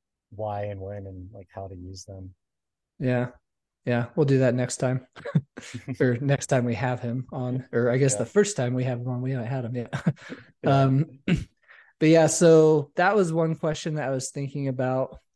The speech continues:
Speaker 2: Um, <clears throat> oh man,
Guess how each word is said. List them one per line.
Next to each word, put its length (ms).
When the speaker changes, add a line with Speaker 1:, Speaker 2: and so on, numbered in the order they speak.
Speaker 2:
Um, 420
<clears throat> 1600
oh 340
man, 440